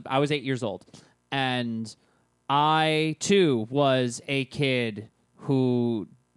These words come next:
didn't really have hobbies outside of, like, video games. I didn't like sports. Um,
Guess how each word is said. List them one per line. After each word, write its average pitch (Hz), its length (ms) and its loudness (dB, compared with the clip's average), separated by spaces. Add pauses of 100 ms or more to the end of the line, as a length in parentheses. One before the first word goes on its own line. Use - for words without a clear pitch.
(220)
didn't 165 320 0
really 156 280 2
have 139 240 -2
hobbies 127 540 -2
outside 120 320 -4
of, 117 60 -6
like, 117 120 -4
video 107 360 -6
games. 95 340 -10
I 117 60 -6
didn't 123 140 -4
like 117 120 -4
sports. - 680 -8
Um, 98 520 -6